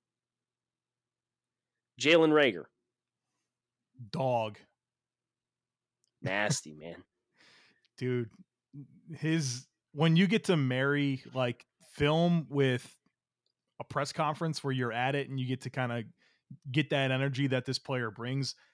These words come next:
Speaker 2: that dude brimmed with the most confidence I've seen in a presser in a, in a long, long time at the combine, man. Just, "I can do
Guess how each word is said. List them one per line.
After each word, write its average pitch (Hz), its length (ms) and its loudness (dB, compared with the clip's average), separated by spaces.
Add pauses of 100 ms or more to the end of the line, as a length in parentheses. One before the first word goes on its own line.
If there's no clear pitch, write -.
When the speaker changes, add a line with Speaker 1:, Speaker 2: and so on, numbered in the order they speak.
(280)
Speaker 2:
that 180 260 0
dude 180 260 2
brimmed 147 400 2
with 131 200 0
the 127 80 -2
most 139 360 2
confidence 131 640 -4 (100)
I've 127 240 -2
seen 127 260 -4
in 117 80 -6
a - 40 -12
presser 113 480 -8 (540)
in 120 100 -10
a, 113 60 -12 (100)
in 110 80 -20
a 101 80 -20
long, 117 380 -6
long 110 260 -10
time 104 260 -12
at 95 80 -16
the 113 60 -20
combine, 107 540 -12
man. 110 220 -14
Just, 117 260 -10 (260)
"I 147 120 -4
can 135 100 -2
do 120 100 -2